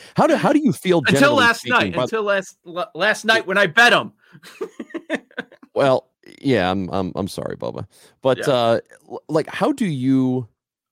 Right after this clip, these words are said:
Speaker 1: how do, and they had won nine in a row leading up to that game, by the way.
Speaker 2: Mm-hmm.
Speaker 1: But when a team is on a win streak and they're as good as the Padres are, generally speaking,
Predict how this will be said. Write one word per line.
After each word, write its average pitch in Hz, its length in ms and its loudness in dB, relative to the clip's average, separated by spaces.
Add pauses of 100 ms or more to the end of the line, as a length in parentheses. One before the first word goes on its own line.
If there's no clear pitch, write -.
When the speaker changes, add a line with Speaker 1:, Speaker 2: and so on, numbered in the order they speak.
Speaker 1:
how 156 280 -2
do, 135 200 -2
and 120 80 0
they 123 80 2
had 123 140 0
won 107 320 0
nine 98 240 0
in 90 80 -2
a 90 60 0
row 85 220 0
leading 82 360 -2
up 71 120 -10
to - 100 -14
that 67 180 -16
game, - 240 -18
by 151 100 -18
the - 80 -20
way. 147 120 -16
Speaker 2:
Mm-hmm. 143 200 -16 (420)
Speaker 1:
But 127 200 0 (560)
when 131 180 -2
a 107 60 -4
team 202 400 -4
is 127 180 0
on 120 160 0
a 104 60 0
win 98 240 -2
streak 98 360 -6
and 95 120 -4
they're 92 100 0
as 80 80 -6
good 101 220 -2
as 80 100 -6
the 82 80 -12
Padres 80 640 -6
are, 69 240 -10
generally 113 440 -2
speaking, 78 600 -6